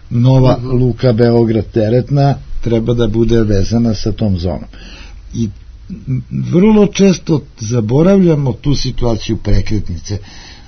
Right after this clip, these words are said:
Speaker 1: masovnih roba i, i roba koje imaju veći stepen kvaliteta i proizvodnje.
Speaker 2: Predsednik Vučić je najavio da će sutra s predsednikom Kine Xi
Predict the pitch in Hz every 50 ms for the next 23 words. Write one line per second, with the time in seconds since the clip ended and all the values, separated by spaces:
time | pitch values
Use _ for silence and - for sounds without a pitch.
0 | - - - - 120 123 139 151 160 135 - - 190 185 190 190 180 - - 156
1 | 156 170 170 165 156 147 160 156 131 - - - - 131 131 131 123 123 123 -
2 | - - - - - 170 160 151 151 - - - 120 135 135 123 113 127 127 117
3 | - - 127 123 123 120 120 110 - - - - - - - - - - - -
4 | - - - 127 131 131 127 127 127 123 107 110 - 113 104 110 123 117 110 -
5 | 117 110 - 117 113 104 - 117 107 95 - 107 107 104 95 - - 101 98 -
6 | 104 95 85 - 82 82 76 71 71 64 - - - - - - - - 202 196
7 | - 262 247 240 226 - 202 233 233 - 233 196 - 202 185 180 170 170 175 175
8 | 190 202 226 220 196 165 160 170 160 - - 165 156 151 - 214 208 208 - 151
9 | 151 143 - - - - 160 156 156 151 - 175 160 156 139 - 143 135 135 131
10 | - - 202 196 214 208 160 131 120 - - - 143 135